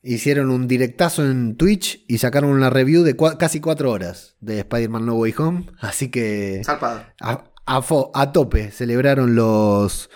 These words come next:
Speaker 1: los cien programas. Les mandamos un abrazo enorme por los, los cien primeros programas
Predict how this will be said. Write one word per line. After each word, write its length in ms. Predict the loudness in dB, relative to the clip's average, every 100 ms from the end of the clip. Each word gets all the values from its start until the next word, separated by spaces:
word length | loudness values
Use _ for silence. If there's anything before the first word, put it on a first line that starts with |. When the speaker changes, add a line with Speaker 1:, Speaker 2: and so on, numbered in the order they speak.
| -20 -20 _
Speaker 1:
los 280 | -6 -2 -2
cien 220 | 0 0
programas. 640 | 2 2 2 2 0 -2 -6
Les 120 | -4
mandamos 540 | -2 -2 -2 -6 -8 -4
un 680 | -2 0 0 0 -2 -6 -4
abrazo 420 | 0 2 2 2
enorme 340 | 2 2 2 0
por 160 | 0
los, 220 | 0 -4 -2
los 400 | 0 0 -4 -12
cien 400 | -4 -2 0 -2
primeros 380 | -2 0 0 0
programas 520 | 0 0 2 0 -2